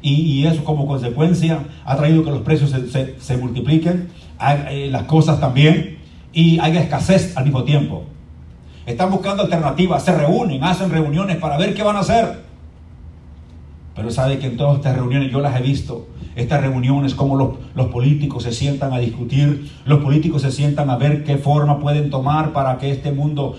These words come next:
hallar una solución a este mundo enfermo. Sabe que ninguno de esos políticos dice, "Vamos a ver si Dios nos ayuda en esto". Están buscando su propio conocimiento.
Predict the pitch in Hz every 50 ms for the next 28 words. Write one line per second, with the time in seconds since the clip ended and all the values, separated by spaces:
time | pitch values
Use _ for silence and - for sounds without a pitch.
0 | - - - - 127 127 143 147 147 156 147 139 143 143 135 127 - 151 151 151
1 | 147 139 - - 139 147 151 147 147 135 123 - 147 156 - 151 143 - - -
2 | - - - 156 156 165 160 156 156 147 139 135 135 147 165 165 156 147 156 147
3 | 156 160 - - 143 147 151 151 156 135 139 127 120 160 156 - 147 127 113 -
4 | - - - - - 139 165 165 135 135 139 151 160 151 143 143 135 147 147 143
5 | 139 131 127 131 135 139 131 123 135 143 - - - 117 - - - - - -
6 | - - - - - - - - - - - - - - - - - - - -
7 | - - - - - - - 127 123 - 190 196 220 208 160 - 220 220 226 208
8 | 165 175 - 190 196 208 - 190 190 170 160 165 160 175 190 190 170 156 139 -
9 | - -